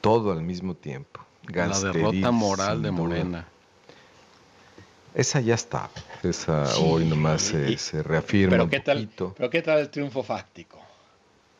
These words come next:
Speaker 1: Sí, qué brutos, qué, qué manera de, si en un guión de una película, eh, digamos, se hubiera planteado este tema donde iban a, a torcer a dos güeyes con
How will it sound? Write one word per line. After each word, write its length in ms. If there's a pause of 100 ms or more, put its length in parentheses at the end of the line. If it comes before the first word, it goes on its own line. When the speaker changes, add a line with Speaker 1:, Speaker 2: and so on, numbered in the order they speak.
(520)
Speaker 1:
Sí, 240 (520)
qué 180
brutos, 800
qué, 60 (280)
qué 100
manera 640
de, 320 (760)
si 220
en 80
un 120
guión 220
de 80
una 180
película, 840 (480)
eh, 160
digamos, 520
se 120
hubiera 200
planteado 840
este 280
tema 440
donde 380
iban 420
a, 160 (1000)
a 140
torcer 560
a 40
dos 300
güeyes 480
con 320